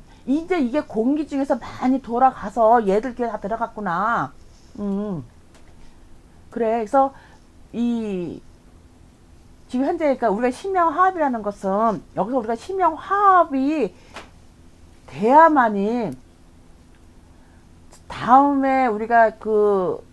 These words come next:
은하계 개발할 적에는 지금과 같은 이렇게 서로 뭐, 응? 조금만 안 맞으면 새로운 당 하나 만들고, 좀 안 맞으면 데리고 나가서 지네들끼리 또 모임 하나 만들고, 어, 사람 죽이고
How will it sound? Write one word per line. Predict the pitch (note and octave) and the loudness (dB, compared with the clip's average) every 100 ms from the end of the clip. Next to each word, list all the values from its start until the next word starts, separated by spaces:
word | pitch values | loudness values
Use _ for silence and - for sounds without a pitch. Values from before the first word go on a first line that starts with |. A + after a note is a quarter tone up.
| - - F3+ | -20 -10 -2
은하계 | B3 D4 B3+ A#3 G3+ F#3+ - | 2 2 2 0 0 -2 -6
개발할 | G#3+ G#3+ A#3+ D4 C#4+ | -2 0 0 -2 -4
적에는 | G#3 F#3 F3 F3 F#3+ G#3 D#3+ - | -4 -2 -2 -2 0 0 -2 -12
지금과 | - B3 B3+ G#3+ | -10 -4 -4 -4
같은 | G3+ - F#3 G3+ | -6 -8 -14 -10
이렇게 | A#3 A#3 - G3+ G3 G#3+ G3 - - - - - - | -6 -6 -4 -2 0 2 0 -4 -20 -20 -20 -20 -20
서로 | - D#4 C#4 | -6 0 0
뭐, | A#3 F#3+ D#3+ - F#3 | 0 -4 -8 -12 -10
응? | A3 C4+ - - - | -8 -8 -12 -20 -8
조금만 | E4+ E4 C#4+ F3 | -6 -2 -2 0
안 | G3+ | -2
맞으면 | A3 G#3+ G3+ G3 G3 F#3 - - - | -2 -2 -6 -4 -6 -10 -20 -20 -20
새로운 | - G4 D#4+ B3+ | -12 -4 -2 -2
당 | G3+ G3+ | -4 -6
하나 | G3+ F#3+ | -4 -4
만들고, | F3+ F3+ F#3 F#3+ F#3 F#3 - - - | -6 -6 -8 -8 -8 -8 -14 -20 -6
좀 | D4+ - | -2 2
안 | G#3+ A3+ | 2 2
맞으면 | A3 G#3+ G3 | 2 -2 -4
데리고 | A3 G#3 | -4 -2
나가서 | G#3+ F#3 G#3 G3+ | -2 -2 -4 -6
지네들끼리 | - G#3 G3+ G3 | -8 -6 -6 -8
또 | G3 | -6
모임 | F3 G#3 G#3+ | 0 0 0
하나 | F#3+ F3+ | -2 -4
만들고, | E3 F3+ F#3 F3+ F3 E3+ - - | -4 -6 -8 -6 -6 -6 -10 -10
어, | G#3 | -8
사람 | G3+ D4 C4 A3+ | -4 0 0 -2
죽이고 | G3 G3 F#3+ F#3 F3+ | -10 -10 -6 -4 -4